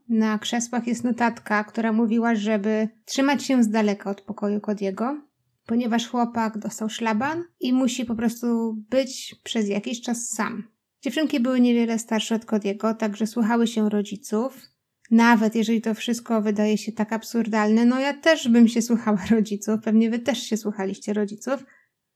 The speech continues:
Oczywiście z perspektywy osoby dorosłej to już inaczej wygląda, no ale dzieci to dzieci, one czasami nie wiedzą lepiej.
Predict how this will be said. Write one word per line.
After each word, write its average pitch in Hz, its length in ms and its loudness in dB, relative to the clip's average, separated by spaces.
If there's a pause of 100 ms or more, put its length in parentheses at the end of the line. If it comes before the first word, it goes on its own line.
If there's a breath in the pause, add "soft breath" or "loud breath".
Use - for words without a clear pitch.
(320)
Oczywiście 240 420 -2
z 233 80 -6
perspektywy 226 800 -4
osoby 226 720 -2 (140)
dorosłej 233 640 0
to 214 160 0
już 208 340 -4
inaczej 233 340 2
wygląda, 208 480 0
no 262 120 0
ale 269 200 0
dzieci 277 420 -2
to 233 140 2
dzieci, 220 720 0 (180)
one 277 220 2
czasami 269 400 2
nie 247 120 8
wiedzą 240 320 2
lepiej. 196 440 -8